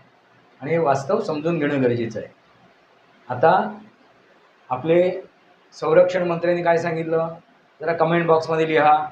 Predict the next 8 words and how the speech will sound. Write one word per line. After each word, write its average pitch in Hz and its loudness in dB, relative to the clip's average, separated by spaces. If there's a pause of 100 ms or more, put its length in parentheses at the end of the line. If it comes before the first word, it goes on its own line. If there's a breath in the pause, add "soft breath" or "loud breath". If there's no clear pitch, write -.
(1300)
माझ्या 135 4
ह्या 160 4 (1160)
चॅनलला 165 2
सबस्क्राईब 175 0
करा, 160 2
बेल 151 0
आयकॉन 175 2
दाबा, 160 2